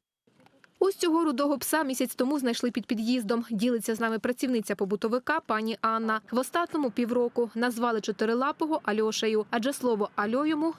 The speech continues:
найбільше до вподоби. Пес дуже енергійний, і нині Альошу готові передати в добрі руки і шукають йому люблячу родину.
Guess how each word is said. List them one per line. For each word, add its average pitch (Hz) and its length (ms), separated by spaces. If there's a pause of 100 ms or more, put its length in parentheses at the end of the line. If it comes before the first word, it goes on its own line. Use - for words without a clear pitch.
найбільше 208 420
до 214 100
вподоби. 214 680
Пес 320 320
дуже 240 320
енергійний, 254 640 (100)
і 262 100
нині 220 340
Альошу 294 540
готові 370 320
передати 240 500
в 185 40
добрі 196 300
руки 320 380
і 233 60
шукають 240 540
йому 320 220 (120)
люблячу 214 500
родину. 208 540